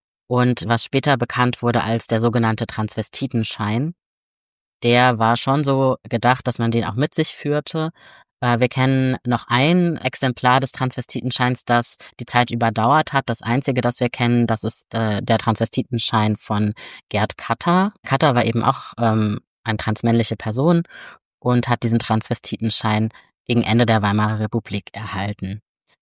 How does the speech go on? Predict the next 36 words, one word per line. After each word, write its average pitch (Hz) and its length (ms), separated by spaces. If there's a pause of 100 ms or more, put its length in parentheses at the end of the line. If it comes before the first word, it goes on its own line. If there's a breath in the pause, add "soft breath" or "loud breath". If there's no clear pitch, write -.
(100)
Ja, 113 200
und 123 100
wir 131 120
wissen 147 200
das 123 320 (280)
auch, 135 260
dass - 240
man 123 200
diesen 120 220
Schein 127 320
quasi 120 400
mit 123 240
sich - 220
tragen 135 720 (500)
würde, 123 680
weil 127 380 (240 loud breath)
dieser 120 360
Schein 131 460
auch 120 120
so 139 140
gefaltet 135 720
war 117 300
quasi, 120 420
also 113 200
der 113 120
Schein 120 240
von 120 160
Gerd 107 240
Katter, 120 360
dass - 220
er 120 220
in 113 280
eine 110 280
Hemdtasche 120 460
passte - 400
beispielsweise. - 800